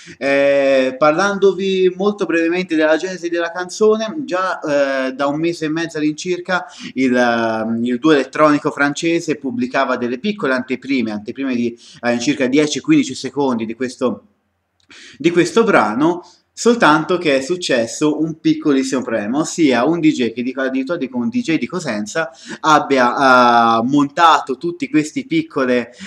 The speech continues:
anteprime e, eh, abbia, eh, pubblicato il risultato finale di questo montaggio su internet e molti l'hanno, l'hanno scambiato come, come il singolo,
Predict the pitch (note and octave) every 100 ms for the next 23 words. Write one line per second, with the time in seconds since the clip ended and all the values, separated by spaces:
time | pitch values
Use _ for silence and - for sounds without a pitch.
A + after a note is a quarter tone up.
0 | - D3 D3+ D3+ A3+ A3 B2 A2+ A#2+ E3
1 | F3+ - _ - - E3+ E3 - E3 D3
2 | C#3 C3 B2+ B2 E3+ E3+ D#3+ C3+ C3 A#2+
3 | A2+ G#2+ G#2 G#2 G#2 - C3+ B2 - F3+
4 | D3+ D3 C#3+ - B2 B2+ C3+ B2 D#3+ D3
5 | - D3 C#3 A#2+ C#3 - F#3+ A3 E3+ A#2
6 | G#2+ D3 A3+ B2+ G#2 G#2+ D#3+ F#3 F#3 F#3+
7 | - - - G3 G#3+ D#3+ E3+ E3+ G#3+ G3
8 | D3 D3 C#3+ C#3 C#3 C3 B2 A#2+ A#2+ C#3+
9 | D3 - F3+ D#3+ C#3 C#3+ F3 C3+ B2 A#2
10 | A#2 - C3 B2 - D#3+ D3 C3 A#2+ A#2
11 | G#2+ G#2+